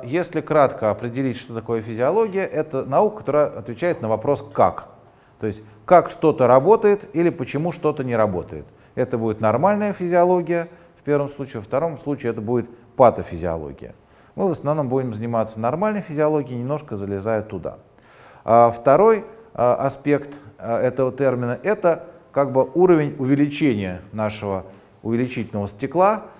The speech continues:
как подробно мы изучаем, как это работает, да. Это, а, уровень начинается с, а, тканей, да, их отдельных клеток, да, и дальше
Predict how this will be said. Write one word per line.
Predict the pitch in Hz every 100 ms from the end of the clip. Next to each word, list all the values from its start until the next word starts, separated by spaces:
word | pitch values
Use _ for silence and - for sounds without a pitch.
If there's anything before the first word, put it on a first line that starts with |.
| - -
как | 165 165 -
подробно | 143 147 190 185 165 160 - - -
мы | 104 156 165
изучаем, | 120 117 151 147 127 98 - -
как | 131 135
это | - 107
работает, | 107 92 80 - 64 - _
да. | - 151 - - - -
Это, | - 185 170 104 - - -
а, | 110 113
уровень | 165 160 135 113 104 - - - - -
начинается | 123 131 156 156 120 104 - 104 95
с, | - - 123 101 - - - -
а, | - 98 95 92 90 - - _
тканей, | - - 147 170 208 214 - -
да, | 123 156 165 -
их | 139 120
отдельных | 123 117 127 113 98 90 - - _ _
клеток, | 123 123 156 214 214 - - _ _ _ -
да, | 135 165 151 - -
и | 214
дальше | 180 208 - 175 180